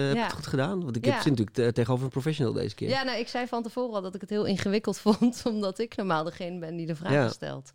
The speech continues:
Speaker 1: Ja.
Speaker 2: Maar dit viel me, dit viel me alles mee.
Speaker 1: Nou, daar ben ik blij om,
Speaker 2: <laughs>
Speaker 1: ben ik blij om te horen.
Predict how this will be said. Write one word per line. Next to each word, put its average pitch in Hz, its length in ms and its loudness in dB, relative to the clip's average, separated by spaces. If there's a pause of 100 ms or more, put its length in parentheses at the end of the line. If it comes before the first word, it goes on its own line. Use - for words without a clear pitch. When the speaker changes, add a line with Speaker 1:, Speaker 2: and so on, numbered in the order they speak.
Speaker 1:
Ja. 127 360 2
Speaker 2:
Maar 220 220 -2
dit 254 160 -2
viel 269 200 -2
me, 247 140 2
dit 247 180 -2
viel 262 160 0
me 233 100 0
alles 226 260 -2
mee. 143 380 -4
Speaker 1:
Nou, 113 360 0
daar 123 120 4
ben 131 100 4
ik 120 80 2
blij 117 220 4
om, 113 140 -2
Speaker 2:
<laughs> 139 40 -6
Speaker 1:
ben 135 100 4
ik 127 60 2
blij 131 160 4
om 123 60 2
te - 100 -4
horen. 107 120 0